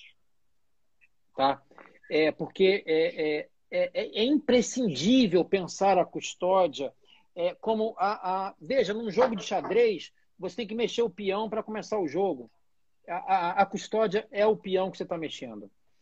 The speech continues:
É, muita gente não entendia, por exemplo, e não falo com orgulho, tá? Dois mil e dezenove, é, foram quinhentos e quarenta habeas corpus só no Tribunal de Justiça do Estado do Rio de Janeiro, ajuizados por mim.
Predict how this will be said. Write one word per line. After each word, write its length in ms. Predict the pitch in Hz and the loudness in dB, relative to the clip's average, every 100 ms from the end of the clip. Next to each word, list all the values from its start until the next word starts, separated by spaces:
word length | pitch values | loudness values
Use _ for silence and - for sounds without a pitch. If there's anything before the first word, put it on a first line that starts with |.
| _ _ - | _ _ -6
É, 240 | 151 156 | 0 2
muita 380 | 170 214 269 226 | 6 6 8 6
gente 260 | 175 226 202 | 6 0 0
não 160 | 214 | -2
entendia, 600 | 240 220 190 131 175 220 | 0 0 -2 -2 2 2
por 160 | - 175 | 2 0
exemplo, 600 | 156 120 196 185 131 110 _ _ _ _ _ _ _ _ _ _ - | 0 0 -4 -4 -8 -16 _ _ _ _ _ _ _ _ _ _ -12
e 180 | 160 175 | -8 2
não 240 | 190 262 | 6 6
falo 240 | - 262 | 8 6
com 200 | 254 262 | 6 4
orgulho, 440 | 254 170 175 220 160 | 2 -2 -4 -4 -4
tá? 280 | 180 202 185 _ _ _ _ _ - | -6 -6 -8 _ _ _ _ _ -8
Dois 180 | 170 156 | -6 -4
mil 140 | 202 | -6
e 40 | |
dezenove, 720 | 170 196 190 190 214 190 226 - _ _ | -6 -6 -4 -2 -4 -4 -10 -14 _ _
é, 200 | - 185 | -6 -6
foram 300 | 180 208 220 | -4 -4 -4
quinhentos 500 | 220 - 208 247 220 | -4 -6 -6 -6 -6
e 40 | 214 | -6
quarenta 480 | - 185 185 190 196 | 0 2 2 -2 -2
habeas 280 | 170 160 | 0 -2
corpus 400 | - 185 180 175 | -2 -6 -6 -10
só 140 | - 208 | -2 -2
no 80 | 196 | -2
Tribunal 340 | 185 160 180 | -6 -2 -2
de 80 | 160 | -2
Justiça 320 | 156 - 160 | -8 -8 -6
do 60 | 165 | -2
Estado 200 | - 170 | 2 4
do 40 | |
Rio 80 | 156 | 4
de 60 | 160 | 4
Janeiro, 340 | 139 120 117 | 2 0 -2
ajuizados 400 | 123 135 156 143 | -4 2 2 2
por 140 | 160 139 | 0 -2
mim. 180 | 117 | -4